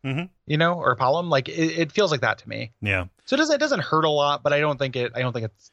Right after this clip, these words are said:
Speaker 2: adds a whole lot.
Speaker 1: Yeah.
Speaker 2: Would
Speaker 1: And you, you said the fan, the fan service word. We're just gonna have different, different tolerances for this.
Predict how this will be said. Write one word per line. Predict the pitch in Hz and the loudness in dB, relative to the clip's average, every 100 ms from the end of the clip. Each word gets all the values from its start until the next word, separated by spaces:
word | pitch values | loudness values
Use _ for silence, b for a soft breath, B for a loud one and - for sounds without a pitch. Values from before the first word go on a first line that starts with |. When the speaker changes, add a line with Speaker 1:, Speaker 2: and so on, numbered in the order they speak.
| _ - | _ -4
Speaker 2:
adds | 117 117 | -2 -2
a | 110 | -2
whole | 110 | -2
lot. | 107 107 - | 0 0 0
Speaker 1:
Yeah. | 120 107 98 | 0 2 2
Speaker 2:
Would | 196 147 - | 0 -2 -4
Speaker 1:
And | 143 | -2
you, | 170 165 185 | -2 -2 -2
you | 165 | 0
said | 180 165 | 0 0
the | 123 | -2
fan, | - 110 127 | -2 -2 -2
the | 110 | -6
fan | 110 101 | -4 -4
service | - 95 92 | -4 -4 -4
word. | 98 92 | -4 -2
We're | 120 | 0
just | 131 - | 0 0
gonna | 113 | -2
have | 95 95 | -2 -2
different, | 98 - 95 98 95 | -4 -2 -4 -4 -4
different | 98 95 - | -6 -6 -6
tolerances | 95 90 101 101 110 | -4 -4 -6 -8 -10
for | - 127 | -8 -8
this. | - - | -6 -6